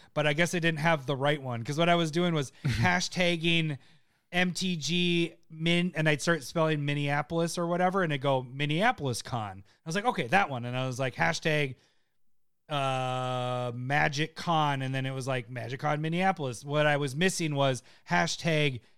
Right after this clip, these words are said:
Speaker 1: M C, is it M C Con? Minneapolis? No, it was some, M C Con, something. I don't know. It was one I was missing. I got, like, four of 'em, but I missed the one, I guess, that was the main one. So,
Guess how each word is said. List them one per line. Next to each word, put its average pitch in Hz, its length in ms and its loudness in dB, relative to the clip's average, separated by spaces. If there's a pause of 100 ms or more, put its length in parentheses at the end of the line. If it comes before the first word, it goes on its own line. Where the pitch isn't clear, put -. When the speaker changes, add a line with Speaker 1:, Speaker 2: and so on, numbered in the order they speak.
(180)
Speaker 1:
M 170 240 4
C, 147 800 0 (520)
is 123 80 -20
it 151 80 -16
M 147 140 -6
C 165 300 -10
Con? 185 520 -8
Minneapolis? 160 460 -6
No, 131 80 -6
it - 40 -4
was 123 100 -6
some, - 180 -4 (140)
M 185 180 2
C 165 320 -4
Con, 113 680 -6 (380)
something. 120 540 -8 (120)
I 151 120 -2
don't 135 160 -6
know. 98 160 -14 (100)
It 170 60 -2
was 175 120 2
one 220 200 6
I 254 60 6
was 202 140 6
missing. 139 420 2 (440)
I 170 80 4
got, 220 220 6
like, 214 160 8
four 185 340 8
of 139 80 6
'em, 123 220 2
but 139 160 2
I 143 40 4
missed 147 300 2
the 151 100 0
one, 131 360 0
I 123 80 -2
guess, 120 220 -4
that 127 100 -6
was 117 160 -6
the 113 100 -6
main 110 300 -6
one. 92 260 -12
So, 98 320 -12